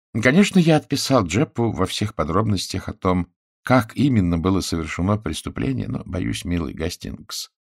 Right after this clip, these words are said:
что правосудие придётся оставить в руках всевидящего Рока. Ну, или, э, доброго боженьки, э, le bon Dieu, м, как вам больше нравится. Видел я нечестивца грозного,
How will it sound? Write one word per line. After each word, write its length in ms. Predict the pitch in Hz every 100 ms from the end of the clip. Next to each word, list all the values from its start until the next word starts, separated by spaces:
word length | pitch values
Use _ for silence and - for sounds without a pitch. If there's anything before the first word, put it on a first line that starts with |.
| _ _ _ -
что 180 | -
правосудие 600 | 120 117 110 - 143 139
придётся 520 | 135 117 110 113 - 104
оставить 560 | - 107 104 104 -
в 80 | 95
руках 400 | 98 - 98 -
всевидящего 920 | - 92 80 92 85 - - 85 90
Рока. 520 | 87 92 - - - - _ _ _ _ -
Ну, 160 | 180
или, 340 | - 95 113 208 92
э, 140 | 92
доброго 540 | 90 87 87 131 71 62
боженьки, 640 | 80 85 90 92 - - -
э, 320 | - 85 85
le 180 | 90 90
bon 360 | 87 90 85
Dieu, 380 | 85 87 90 - _ _ _ -
м, 300 | 85 - 78 73 90 - 87 107
как 180 | - 90
вам 100 | 87
больше 260 | - -
нравится. 560 | - - - - - - _ _ _ _ _ _ _ _ _ _ _ _ 92
Видел 400 | 90 90 95 87
я 180 | 85
нечестивца 840 | 80 69 - - - 127 117 - 110
грозного, 760 | 95 92 101 90 87 87 87